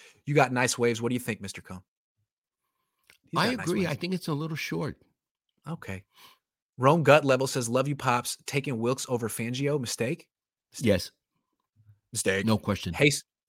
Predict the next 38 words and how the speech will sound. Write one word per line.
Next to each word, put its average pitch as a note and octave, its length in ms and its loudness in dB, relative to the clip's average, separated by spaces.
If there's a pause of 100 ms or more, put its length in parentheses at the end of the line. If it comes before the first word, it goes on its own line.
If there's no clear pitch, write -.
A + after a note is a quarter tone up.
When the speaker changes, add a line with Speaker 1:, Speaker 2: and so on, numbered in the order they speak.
(140)
Speaker 1:
Jesus D3+ 280 4
Bonda C3 340 4
says, C3 200 0
"If A#2+ 100 -6
the A#2 80 -6
secondary D#3+ 680 2
gets C#3+ 160 -2
burned C3 260 0
again A#2 320 -2
against A2+ 360 -4
Cincy, A#2 300 -4
do A2 120 -4
we A2 80 -4
trade G#2+ 240 -4
for G#2 100 -8
a G2 40 -6
corner?" F#2 320 -10 (920)
Better. A#2 320 2 (800)
And A2 100 0
those C3+ 140 4
are - 160 -8
some B2 180 -2
good A#2+ 140 2
wide A#2 160 4
receivers A2 380 -4
on G2 80 -6
Cincy. G2+ 440 -4
Let's - 300 2 (180)
talk F3+ 260 8
about A2 260 0
this G2+ 160 -6
game. G2 260 -4
Dad, C3 300 8 (540)
you're C#3 260 8
picking A3+ 380 8
Cincinnati C#3 760 6
to A#2 80 0
beat A#2 260 -2